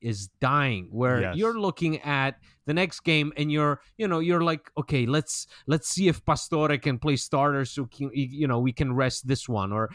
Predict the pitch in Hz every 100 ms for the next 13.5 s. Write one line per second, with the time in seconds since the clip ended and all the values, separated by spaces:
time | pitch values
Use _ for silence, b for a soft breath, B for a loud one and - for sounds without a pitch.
0 | B 147 131 143 180 196 - 202 190 -
1 | - 175 151 151 160 143 139 123 143 131
2 | - 135 131 127 123 123 117 120 120 123
3 | 123 139 139 135 - 151 135 147 131 139
4 | 123 B B - - 151 139 - 151 160
5 | 135 110 117 110 - - 127 120 127 151
6 | 120 117 107 107 104 - 120 107 123 113
7 | 107 113 104 110 127 120 120 117 107 117
8 | 110 110 110 101 127 113 104 104 98 107
9 | 107 101 101 B B B - - 202 185
10 | - - b _ _ _ 165 - 202 226
11 | 247 214 147 139 117 147 175 151 143 -
12 | 147 127 143 147 143 123 113 110 131 190
13 | 156 117 104 110 156